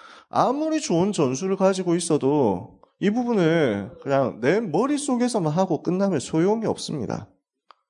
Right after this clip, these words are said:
가서 현장에서 직접 맞닥뜨려야 됩니다. 제일 기초가 되는 게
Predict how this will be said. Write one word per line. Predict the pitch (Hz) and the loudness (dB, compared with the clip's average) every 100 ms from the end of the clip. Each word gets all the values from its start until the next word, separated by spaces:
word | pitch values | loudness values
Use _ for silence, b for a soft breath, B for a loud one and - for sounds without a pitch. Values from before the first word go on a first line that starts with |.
| _ _ _ b b b b b | _ _ _ b b b b b
가서 | 117 110 156 202 226 | 0 0 2 0 -2
현장에서 | - 123 107 151 170 175 127 165 - B B | -4 -4 0 0 0 0 2 0 -2 B B
직접 | 165 - 233 226 - | -8 -2 2 2 2
맞닥뜨려야 | - - 165 226 220 185 | -4 -2 -2 2 2 2
됩니다. | - - - - _ B B B B | -4 -10 -12 -14 _ B B B B
제일 | - - 135 165 247 302 | -10 -6 0 2 2 0
기초가 | 294 - - 240 226 | -2 -8 -4 0 2
되는 | 143 113 113 | 2 -2 2
게 | 156 220 | 2 2